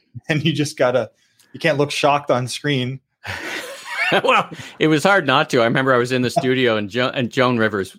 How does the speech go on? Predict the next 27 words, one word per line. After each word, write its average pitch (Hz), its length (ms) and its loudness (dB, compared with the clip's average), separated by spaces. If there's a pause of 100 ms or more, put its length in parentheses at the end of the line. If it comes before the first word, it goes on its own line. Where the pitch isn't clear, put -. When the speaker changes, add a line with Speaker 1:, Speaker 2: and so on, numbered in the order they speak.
(120)
Speaker 2:
was 92 420 -6 (100)
just 113 240 -6
a - 80 -2
hoot. 98 300 -6
I 98 80 0
got 107 200 0
to 110 60 -4
know 95 180 -4
Joan. 92 440 -4 (520)
Um, 87 560 -2 (200)
and, 95 320 0
uh, 92 340 2
she - 220 -6
got 110 160 0
mad 101 240 0
at 90 80 -2
one 98 120 -4
of 101 60 -4
the 95 80 -2
stagehands 98 720 0
and 92 120 -4
Speaker 1:
<clears throat> 87 120 -8
Speaker 2:
literally 120 480 0
o-, 98 220 2
on 110 260 2
camera 104 360 -2
picks, - 360 -6